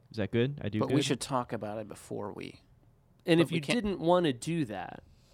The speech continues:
Speaker 3: and just like, "I'm gonna be the hero and yell it
Speaker 2: You can do that,
Speaker 3: out,"
Speaker 2: yeah.
Speaker 3: you could do that.
Speaker 2: Well, I'm
Speaker 3: But
Speaker 2: not
Speaker 3: if
Speaker 2: gonna be
Speaker 3: you
Speaker 2: able to stop him.
Speaker 3: But if you're wrong,
Speaker 2: He's
Speaker 1: Nope.
Speaker 2: too high energy.
Speaker 3: too energy. Look at this guy,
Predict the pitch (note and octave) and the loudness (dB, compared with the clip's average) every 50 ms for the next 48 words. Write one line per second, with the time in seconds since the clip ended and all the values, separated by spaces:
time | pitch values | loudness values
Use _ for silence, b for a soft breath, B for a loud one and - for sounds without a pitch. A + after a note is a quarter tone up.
0 | b b b b b C3+ A#2+ A#2 A2+ C3 C3+ A#2+ - - G#2+ A#2 - - D#3 E3+ | b b b b b -2 -2 0 2 0 0 0 0 -4 -8 -8 -10 -12 -10 -8
1 | F3 F3+ E3+ E3 D#3+ D#3 C#3+ E3 D#3 C#3+ D#3 C#3+ C#3+ F3 F#3 F#3 F3 E3+ D#3+ D3 | -6 -6 -6 -6 -6 -4 -4 -4 -2 -4 -4 -6 -6 -6 -4 0 0 0 2 2
2 | C#3 C#3 C3 C3+ D3 D#3+ E3+ F3 F3 E3+ E3+ E3+ E3+ E3+ E3+ E3 E3 D#3 C3+ B2 | 0 0 0 0 -2 -2 0 0 0 0 2 2 2 0 0 0 0 0 0 -2
3 | G#2+ - - - A#2 A2 G#2+ - - A3+ - D4+ A3+ G3+ B3 C#4+ D#4+ F#4 D4+ - | -4 -6 -8 -10 -12 -12 -10 -4 -2 0 0 0 0 0 2 4 4 4 4 2
4 | A2+ F#2 - - - - _ - - - A2 G2+ - - - G#2 A#2 B2+ C3+ C3+ | 0 -4 -8 -12 -16 -20 _ -20 -16 -14 -12 -12 -10 -6 -4 0 4 4 6 6
5 | C3 A#2+ A#2 A2+ G2+ F2+ - - - - - - - - - - - F3 E3+ E3 | 4 2 0 -4 -4 -4 -6 -6 -6 -8 -12 -14 -14 -16 -10 -6 0 0 0 0
6 | C3+ D3 C#3+ C3 B2+ D3+ F3+ A3 A#3+ G#3+ D3 A2+ G#2+ G#2 G#2 G#2 G#2+ A#2 - - | 0 0 -2 0 2 2 2 2 2 2 0 0 -2 -4 -6 -10 -12 -16 -18 -18
7 | - - - F2 G2 G2+ G2+ G2 F#2+ F#2 - - F#2+ G2 G2+ - - C#3 B2+ A2+ | -14 -8 -6 -4 -4 -4 -4 -6 -6 -8 -10 -10 -10 -10 -10 -8 -4 -2 -2 0
8 | A#2 C3 C#3+ D#3+ C#3+ G#2+ G2 G2 A2+ F#3+ A#3 C4+ G#3+ - - - D2 | 0 -2 -2 -2 -4 -6 -8 -12 -12 -12 -12 -12 -14 -14 -14 -18 -18